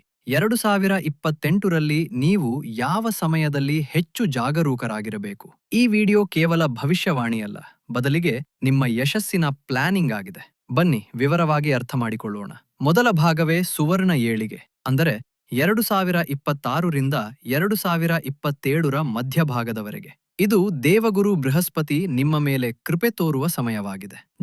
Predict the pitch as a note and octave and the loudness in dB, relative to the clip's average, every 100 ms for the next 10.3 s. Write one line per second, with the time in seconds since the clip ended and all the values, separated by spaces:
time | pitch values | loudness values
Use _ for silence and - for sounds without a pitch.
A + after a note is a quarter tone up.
0 | A#2+ G3 A#3 A#3+ A3+ G3 G3 F3 C#3+ D3+ | 0 2 2 -2 0 0 2 2 2 2
1 | D3+ C3 B2+ A#2+ C3 D3 G#2 A2+ _ - | 2 0 0 -2 -2 -2 -6 -8 _ -2
2 | B2+ G#3 B3 - D#3+ - G#3+ G3+ E3 D3+ | 2 2 2 -2 -4 -2 0 0 0 0
3 | C#3 C3+ C3+ D#3+ C3+ C3+ D#3+ A2+ - C3 | 0 0 0 -2 -2 -4 -4 -4 -4 -2
4 | C#3+ D3 A#2+ A2 B2+ F3 E3 E3 B2 B2 | 2 2 2 0 0 2 2 2 0 -2
5 | A#2 G#2 G2 E2+ _ C3+ D3 D#3+ A#2 - | -2 -4 -8 -12 _ 0 2 2 -2 -8
6 | - D3 E3+ A3+ A3+ A3 G#3 F#3+ C#3 D3 | -4 2 4 4 2 2 2 2 2 2
7 | C#3+ C3+ C3 B2 C3 A2+ A#2 A2 G#2 _ | 2 0 -2 -2 -2 -2 -2 -6 -8 _
8 | C3+ E3+ G#3+ D3+ F#3+ - F3+ A3 A3+ G#3+ | -2 2 2 2 0 2 4 4 2 2
9 | E3+ - D3+ C#3+ D3 G3+ F#3+ E3+ D#3 C3 | 0 -2 -2 0 2 2 2 0 0 -2
10 | C#3 F#3 | 0 2